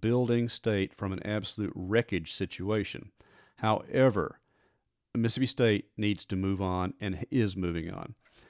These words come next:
Now, there have been, uh, some out there, particularly on our message boards, who have been, uh, fuming about, quote, "delaying this long to announce a change."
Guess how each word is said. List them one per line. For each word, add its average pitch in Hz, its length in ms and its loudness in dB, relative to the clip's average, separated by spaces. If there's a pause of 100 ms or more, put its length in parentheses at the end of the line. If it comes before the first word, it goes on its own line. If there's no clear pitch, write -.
(120)
Now, 135 220 -2
there 151 160 4
have 156 80 -6
been, 180 100 6
uh, 170 180 4
some 156 360 4
out 117 220 4
there, 104 360 2 (100)
particularly 107 340 -2
on - 20 0
our 123 120 2
message 95 280 -2
boards, 87 420 -2 (300)
who 107 140 0
have 101 120 -2
been, 98 380 0
uh, 98 100 0
fuming 117 460 4
about, 104 300 0 (300)
quote, 101 400 0
"delaying 95 840 2
this 98 220 -4
long 95 260 0
to 101 100 -4
announce 92 340 -2
a 80 40 -12
change." - 580 -4